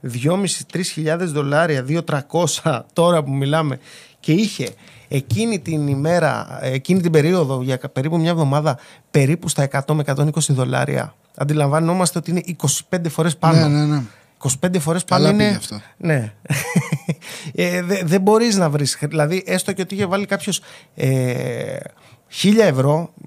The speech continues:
Speaker 1: ε, θα είχε τώρα είκοσι πέντε χιλιάδες ευρώ.
Speaker 2: Μμ.
Speaker 1: Μέσα σε ένα χρόνο, ενάμιση, ε, ακούραστα, δούλευτα.
Speaker 2: Λεφτά που
Speaker 1: Ναι. Και
Speaker 2: για-,
Speaker 1: μιλάω τώρα
Speaker 2: με
Speaker 1: που
Speaker 2: μισθούς
Speaker 1: έχουνε
Speaker 2: Ελλά-,
Speaker 1: πέσει κιόλας,
Speaker 2: ναι, με
Speaker 1: έτσι.
Speaker 2: μισθούς Ελλάδας θα έπρεπε να δουλεύει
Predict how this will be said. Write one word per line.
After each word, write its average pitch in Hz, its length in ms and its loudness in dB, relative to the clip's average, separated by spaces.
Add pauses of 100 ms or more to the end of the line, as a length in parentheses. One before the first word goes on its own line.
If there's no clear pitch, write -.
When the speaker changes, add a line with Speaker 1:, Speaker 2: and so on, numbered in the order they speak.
(140)
Speaker 1:
ε, - 140 -10
θα 160 160 -2
είχε 196 160 -2
τώρα 220 180 0
είκοσι 220 240 -2
πέντε 226 200 2
χιλιάδες 202 420 2
ευρώ. - 360 -12
Speaker 2:
Μμ. 131 120 -2
Speaker 1:
Μέσα 147 200 4
σε 180 120 -2
ένα 196 140 -2
χρόνο, 180 420 0
ενάμιση, 185 640 0 (580)
ε, - 60 -6 (300)
ακούραστα, 190 1000 2
δούλευτα. 196 420 6
Speaker 2:
Λεφτά 220 200 4
που 226 720 4
Speaker 1:
Ναι. 131 260 0 (240)
Και 180 140 0
Speaker 2:
για-, 185 80 6
Speaker 1:
μιλάω 233 260 4
τώρα 180 200 4
Speaker 2:
με 180 60 2
Speaker 1:
που 175 60 2
Speaker 2:
μισθούς - 240 4
Speaker 1:
έχουνε 233 260 4
Speaker 2:
Ελλά-, 185 220 2
Speaker 1:
πέσει 170 220 0
κιόλας, 143 360 -2
Speaker 2:
ναι, - 60 -2
με 156 60 2
Speaker 1:
έτσι. 165 140 0
Speaker 2:
μισθούς 202 360 -2
Ελλάδας 170 760 -2 (1000)
θα 214 80 -2
έπρεπε 208 260 -2
να 190 160 0
δουλεύει 185 680 0